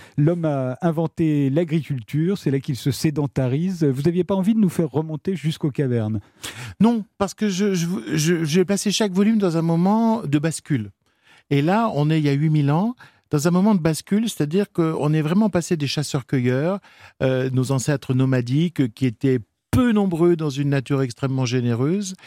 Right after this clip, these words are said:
Speaker 2: et donc qui finalement consacraient assez peu de temps à leurs, euh, besoins alimentaires, et avaient du temps bou-, pour jouir, pour rêver, pour méditer, je ne sais quoi.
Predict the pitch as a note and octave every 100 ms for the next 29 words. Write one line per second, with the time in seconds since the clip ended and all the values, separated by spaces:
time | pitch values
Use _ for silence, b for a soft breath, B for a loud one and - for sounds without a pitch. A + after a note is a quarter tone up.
0 | B B G#2 D#3 D3+ G#3+ F3 D3 D#3 D#3+
1 | G3+ F#3+ E3 D#3+ - E3+ - F3 - E3
2 | D#3+ D3 - E3+ D3 C3+ C3 A#2 B2 A#2+
3 | A#2+ B2 C3+ B2+ C3 B2 A#2+ A2+ - F3
4 | A3 B B B B2+ C3 A#2+ B2 D#3+ D#3+
5 | B2+ A#2+ A2+ A2+ - A#2 A2 G#2+ C#3+ F3+
6 | B2 A2+ G#2 A#2 G#2+ D3 D3+ A2+ A2 G#2
7 | G#2 - D#3+ D#3+ A#2+ G#2+ G2+ A#2+ - A2+